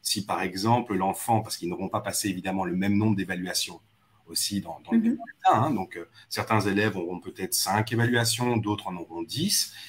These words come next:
Speaker 1: C'est toujours dans le commentaire bien précisé, voilà, ben, super, c'est une chouette progression, tu évolues bien,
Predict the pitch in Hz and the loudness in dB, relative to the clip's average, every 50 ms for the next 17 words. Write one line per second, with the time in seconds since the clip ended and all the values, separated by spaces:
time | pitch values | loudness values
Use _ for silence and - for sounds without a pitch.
0 | - - - - - - - 110 117 165 185 151 117 131 156 170 156 131 107 - | -14 -8 -8 -8 -2 2 4 6 6 6 6 6 6 8 8 10 8 8 6 4
1 | 120 113 104 98 - - 160 170 170 120 110 113 107 139 170 170 - - 135 113 | 4 4 4 4 2 2 2 2 2 0 -2 -2 2 4 4 4 4 2 2 2
2 | - - - 95 85 90 127 170 190 151 123 131 143 175 180 131 101 95 - - | 2 2 0 -2 -2 2 4 4 4 4 4 2 2 2 2 0 -2 -4 -6 -8
3 | - - - - - - 123 113 117 160 170 165 - - 104 95 - 123 120 113 | -14 -20 -12 -6 -4 -2 -2 0 2 2 2 2 0 0 -2 -2 -2 -2 -4 -4
4 | - 113 98 98 107 101 - - - 151 170 165 165 - 110 104 101 101 92 90 | -2 -4 -2 0 0 0 0 0 0 2 0 2 2 4 4 4 4 2 0 -2
5 | 85 92 113 139 175 190 | -2 2 4 4 4 4